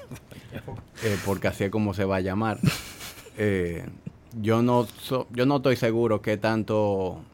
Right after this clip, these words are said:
yo pueda sumarle a tu audiencia, eh,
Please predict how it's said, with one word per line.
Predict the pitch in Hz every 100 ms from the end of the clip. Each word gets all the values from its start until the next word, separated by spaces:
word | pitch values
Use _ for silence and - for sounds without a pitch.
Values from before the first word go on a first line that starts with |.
| - - - - 104
yo | 101
pueda | 98 101 98
sumarle | 107 98 98 90 90 -
a | 92 90 85 90
tu | 95
audiencia, | 87 101 127 110 92 90 104 - - - - - -
eh, | 98 98 95 90